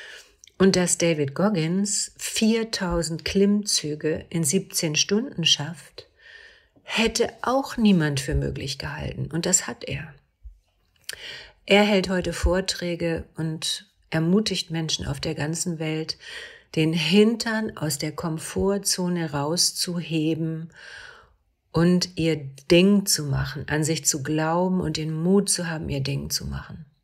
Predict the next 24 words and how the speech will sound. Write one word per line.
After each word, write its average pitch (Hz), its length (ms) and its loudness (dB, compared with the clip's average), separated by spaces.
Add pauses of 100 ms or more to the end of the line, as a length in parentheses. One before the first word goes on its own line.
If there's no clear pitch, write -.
(640)
Und 190 260 4
manchmal 226 800 0 (100)
brauche 160 560 0
ich 143 280 -2
solche 143 480 -4
Geschichten, 165 800 -4 (340)
weil 170 160 2
die 202 440 2
wie 175 180 2
Vitamine 170 640 0
sind. 139 360 -4
Andere 185 280 0
nehmen 170 320 -2
irgendwelche 151 1000 -6
Eiweißdrinks 185 1000 0 (560)
und 170 180 2
ich - 400 -2 (140)
hab 175 260 -2
eine 165 140 2
Sammlung 208 560 4
von 196 160 -2
solchen 165 340 -2
Geschichten 185 460 -2
inzwischen, 165 680 0